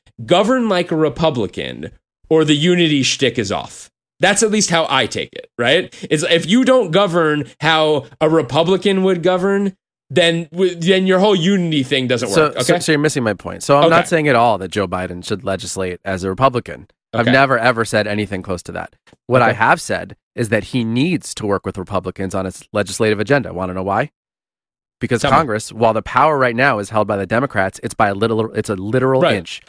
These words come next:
Speaker 1: Right.
Speaker 2: America did not overwhelmingly vote for Democrats to run this country. Now, people
Speaker 1: Right.
Speaker 2: approve of this package because they're getting paid.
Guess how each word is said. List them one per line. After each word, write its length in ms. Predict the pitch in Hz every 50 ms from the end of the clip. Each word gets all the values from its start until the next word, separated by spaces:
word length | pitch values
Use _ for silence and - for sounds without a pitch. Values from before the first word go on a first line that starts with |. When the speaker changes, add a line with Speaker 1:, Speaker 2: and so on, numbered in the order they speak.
| _ _ -
Speaker 1:
Right. 80 | -
Speaker 2:
America 560 | 107 110 127 139 139 160 165 175 - 185 175 160
did 220 | 135 135 139 123
not 320 | 120 117 131 135 151 156 - _
overwhelmingly 960 | - 135 151 156 147 175 170 160 151 156 156 160 160 165 160 156 156 160 156 147
vote 460 | 135 123 151 175 147 104 - - - _ _ _ _ _ _ _ _ _ -
for 380 | - - 143 131 135 131 131
Democrats 640 | 131 104 127 131 131 143 151 - - 165 147 143 - -
to 180 | - - 147
run 300 | 143 123 117 110 110 110
this 140 | 113 131 -
country. 500 | - - 190 226 254 - - 85 - _ _ _ _ _ _ _
Now, 80 | - 120
people 320 | 117 - - 160 - 220
Speaker 1:
Right. 60 | 202 180
Speaker 2:
approve 280 | - - 170 165 165
of 140 | 151 147 123
this 140 | 127 131 -
package 520 | - - 104 95 95 - 113 127 147 147
because 220 | - - - 151 143
they're 80 | 165
getting 180 | 156 170 175 170
paid. 440 | - - 139 139 117 87 - -